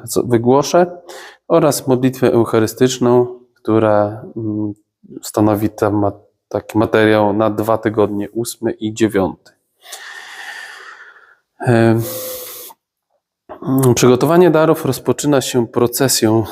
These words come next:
z darami, mm, zaraz po modlitwie wiernych. Modlitwa wiernych to jest ostatni etap e, liturgii słowa. E, zwykle,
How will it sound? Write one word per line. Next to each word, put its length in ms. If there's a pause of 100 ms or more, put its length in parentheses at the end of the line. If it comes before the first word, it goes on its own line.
(120)
z 120
darami, 540 (240)
mm, 1000 (120)
zaraz 460
po 160
modlitwie 540
wiernych. 640 (800)
Modlitwa 400
wiernych 380
to 80
jest 140
ostatni 520
etap 400 (600)
e, 340
liturgii 880 (140)
słowa. 580 (840)
E, 320
zwykle, 400